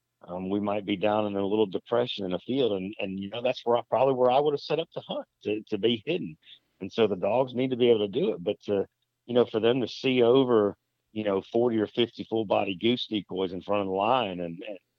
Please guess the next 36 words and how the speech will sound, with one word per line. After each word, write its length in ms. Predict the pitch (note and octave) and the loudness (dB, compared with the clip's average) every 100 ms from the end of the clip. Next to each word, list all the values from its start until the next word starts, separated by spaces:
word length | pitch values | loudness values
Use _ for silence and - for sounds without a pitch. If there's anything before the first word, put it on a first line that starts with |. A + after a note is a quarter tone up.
| _ F#2 | _ -18
and 100 | - | -16
see 260 | - A2+ A2+ | -10 -4 -2
marks, 640 | G#2+ A2+ A2+ - - - - - _ - | 0 0 -2 -6 -14 -14 -18 -20 _ -4
you 80 | A2 | -2
know, 100 | G2 | -2
come 260 | - A2 | -2 -2
out 220 | A2+ A2+ | -4 -6
from 240 | - G2 G2+ | -8 -6 -2
really 400 | A#2 A#2 A2 A2 | 2 2 2 0
inconspicuous 880 | A2 A2 - - A#2+ A2 G2 - - | -4 -6 -6 -2 -2 -2 -4 -4 -4
places. 480 | C#3+ D3+ A#2+ F2 D2+ | -2 -2 -4 -10 -14
At 100 | G2 | -14
the 80 | - | -10
grand, 400 | G#2 C3 C3+ A2 | -2 0 2 0
you 100 | A2+ | -2
don't, 220 | A#2+ A#2 _ _ _ | -2 -6 _ _ _
you 100 | A2+ | 0
don't 200 | C3+ B2+ | 0 0
see 160 | - G3+ | 0 0
a 40 | |
holding 380 | A#2+ A#2+ A#2 G#2 | 4 4 4 0
blind 260 | F#2+ G2 F#2+ | -2 -2 -4
in 100 | F2+ | -8
the 40 | - | -8
field. 320 | G2+ E2 D2+ _ _ _ _ | -6 -8 -12 _ _ _ _
Um, 200 | F#2+ F#2+ | -16 -12
the 80 | F2+ | -8
judges 540 | F#2 A#2 A#2 A#2+ G#2+ | 2 4 4 0 -4
and, 180 | G2+ F#2+ | -6 -6
and 180 | G#2 G2+ | -4 2
workers 420 | G#2+ A#2+ A#2+ G2+ | 4 4 2 -4
get 220 | G#2+ G#2+ | -2 -2
there 140 | G2+ F2+ | -2 -4
two 140 | - A2 | -4 0
days 300 | G#2+ G#2+ | 2 2
in 100 | G2+ | 0